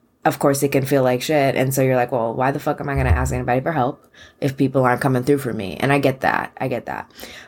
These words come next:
But when we turn it inwards on ourselves, ultimately it's still hurting ourselves even further, because then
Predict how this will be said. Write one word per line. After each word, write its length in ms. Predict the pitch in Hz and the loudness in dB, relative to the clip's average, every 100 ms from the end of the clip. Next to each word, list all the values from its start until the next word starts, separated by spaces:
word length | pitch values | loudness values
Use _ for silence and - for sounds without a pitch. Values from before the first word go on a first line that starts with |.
| _ | _
But 360 | 156 151 139 - _ _ _ - | 4 4 4 -2 _ _ _ -2
when 200 | 165 151 | 0 2
we 100 | 151 | 2
turn 260 | 170 170 | 2 0
it 80 | 156 | 0
inwards 600 | 165 208 131 120 123 - | 2 2 2 -2 -6 -10
on 120 | 151 135 | -6 -4
ourselves, 680 | 127 131 165 139 135 135 - _ _ _ _ _ _ - | -4 -2 0 0 -2 -8 -20 _ _ _ _ _ _ 0
ultimately 480 | 165 160 139 147 147 | 0 0 0 2 2
it's 140 | 139 | 0
still 460 | - 151 143 117 - _ _ _ _ - | 0 2 4 0 -8 _ _ _ _ -6
hurting 300 | 160 160 147 | 0 2 2
ourselves 360 | 139 139 135 139 | 0 0 0 0
even 240 | 127 123 | -2 -4
further, 480 | - 147 143 135 127 | -2 0 0 0 -2
because 560 | 139 131 147 127 123 | -2 -4 0 0 -2
then 640 | 131 135 127 127 131 131 | -2 0 2 0 -2 -6